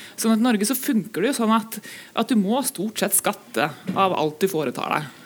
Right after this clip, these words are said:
Det er ikke så lett å slippe unna det. Men det gjør også at sats-, satsene kan holdes på et, på et rimelig nivå. Og den kombinasjonen der av at satsene er relativt fornuftige, eh, og at du ikke kan tilpasse deg ut av det, bruke masse tid og krefter på å prøve å tilpasse deg ut av det,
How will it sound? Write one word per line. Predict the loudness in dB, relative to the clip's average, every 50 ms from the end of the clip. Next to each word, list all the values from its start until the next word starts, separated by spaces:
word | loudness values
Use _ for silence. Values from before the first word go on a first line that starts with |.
| -20 -2
Det | 0 2
er | 2 2
ikke | 0 -2 0 0
så | 2 0
lett | 0 -2 -4
å | -2
slippe | 0 0 0 2 0
unna | 0 0 0 -4 -4
det. | -4 -4 -6 -8 -14 -16 -18 -8 0 2
Men | 4
det | 6 6 6
gjør | 6 4 4 2
også | 0 0 0 0
at | 2 2
sats-, | 0 0 0 -2 -4 -6 -4 -2
satsene | 0 0 2 2 0 -2 -2 -2
kan | -2 -2 -2
holdes | 0 -2 -2 -2 0 -2 -4 -2
på | -2 -2
et, | -2 -2 -4 -4 -2 0
på | 0 0
et | 2 2 2
rimelig | 2 2 0 0 0
nivå. | 2 2 4 4 2 2 -2 -6 -14 -16 -16 -14 -6
Og | 2 2
den | 2 2
kombinasjonen | 2 2 0 2 2 2 0 0 0 0 -2 0 0 0 2
der | 4 4 4 4 2
av | 0
at | 0 0
satsene | -2 0 2 2 2 4 2 4
er | 4 2 2
relativt | 2 2 0 0 -2 0
fornuftige, | 0 0 0 0 2 2 2 2 0 -2 -6 -14 -16 -16 -16 -18 -20 -14 _ 0
eh, | 2 4 4 4 4 4 2 2 2
og | 2 2 2 2 2 0
at | 0 -2
du | -4 -4
ikke | -4 -2 -4
kan | -4 -2
tilpasse | -2 -4 -4 -4 -6 -4 -4 -2 -2 2 0
deg | 0 0 0
ut | -2 -2 0
av | 0 0
det, | 2
bruke | 0 0 0 0 -2
masse | 0 0 -2 0 0
tid | 0 0 0
og | 0
krefter | 0 -2 -2 -2 -4 -6
på | -6 -4
å | 0
prøve | 2 2 4 2 0 0
å |
tilpasse | -2 -2 -2 -2 -4 -4 -2 2
deg | 0 0
ut | 2 0 0
av | 2 2
det, | 2